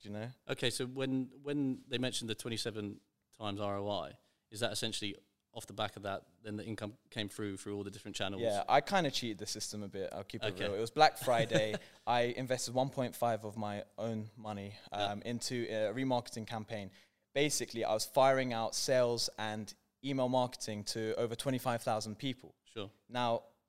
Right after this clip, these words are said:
Speaker 1: if I drive those twenty-five thousand people to my website, they get hit with this pixel, and they land on it, and eventually they start getting remarketed to. So twenty-five thousand people, or there in and about,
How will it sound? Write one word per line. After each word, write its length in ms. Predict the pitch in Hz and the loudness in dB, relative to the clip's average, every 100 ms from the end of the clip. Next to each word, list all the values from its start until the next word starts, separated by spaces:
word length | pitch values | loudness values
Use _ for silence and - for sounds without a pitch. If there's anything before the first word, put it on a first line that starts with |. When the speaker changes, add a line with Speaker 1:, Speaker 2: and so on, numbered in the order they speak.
| _ - | _ -4
Speaker 1:
if 160 | 160 | 2
I 140 | 185 190 | 4 4
drive 320 | 151 143 127 | 8 8 8
those 180 | 127 120 | 4 0
twenty-five 400 | 135 123 123 120 | 0 2 2 4
thousand 280 | 117 113 113 | 4 2 -2
people 260 | 123 113 | -6 -6
to 120 | - | -6
my 160 | 120 113 | -2 0
website, 540 | 123 127 - 98 85 | 2 0 0 -2 -2
they 140 | - 127 | -2 0
get 160 | 131 | 2
hit 180 | 123 143 | 0 -4
with 100 | 120 | -4
this 140 | 110 - | -8 -8
pixel, 540 | - 202 - 82 85 _ _ _ _ _ _ | -6 0 0 0 -10 _ _ _ _ _ _
and 160 | 117 123 | -4 0
they 120 | 135 | 4
land 320 | 156 180 139 | 6 6 4
on 80 | 107 | 0
it, 180 | 101 - - | -2 -8 -8
and 100 | 117 | -4
eventually 380 | 120 151 - 127 | 0 0 -2 -4
they 100 | 123 | -4
start 260 | - 127 | 0 0
getting 180 | 127 120 | 2 -2
remarketed 640 | 120 123 135 143 - 107 - | 0 2 2 2 -4 -8 -6
to. 160 | 98 73 _ _ _ _ _ - | -6 -8 _ _ _ _ _ -4
So 180 | 127 | 0
twenty-five 560 | 117 - 156 143 151 139 | 0 2 2 4 4 4
thousand 400 | 139 127 117 113 | 4 2 2 -4
people, 500 | 170 165 - 107 110 | -4 -6 -4 -6 -6
or 280 | - 117 113 | -2 0 2
there 200 | 120 120 | 4 4
in 100 | 117 | 2
and 100 | 110 | -2
about, 400 | 107 131 113 - | 4 6 4 2